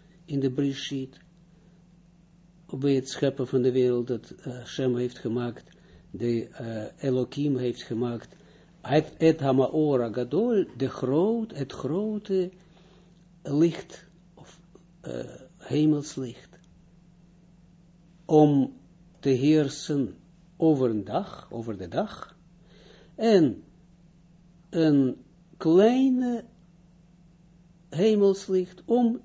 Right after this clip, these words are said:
te heersen over de nacht, enzovoort. Duidelijk, omdat, eh, 's nachts heerst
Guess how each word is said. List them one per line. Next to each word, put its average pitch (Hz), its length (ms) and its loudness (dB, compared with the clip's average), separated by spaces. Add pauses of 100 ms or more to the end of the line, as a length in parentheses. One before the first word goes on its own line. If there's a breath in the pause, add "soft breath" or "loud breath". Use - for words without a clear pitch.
te 180 100 0
heersen 208 720 -2
over 196 560 -2 (300)
de 190 200 0
nacht, - 520 -4 (260)
enzovoort. 180 800 -4
Duidelijk, 247 360 -6 (360 loud breath)
omdat, 196 380 0 (480 loud breath)
eh, 185 160 4
's - 100 -4
nachts 247 380 0
heerst 202 600 -2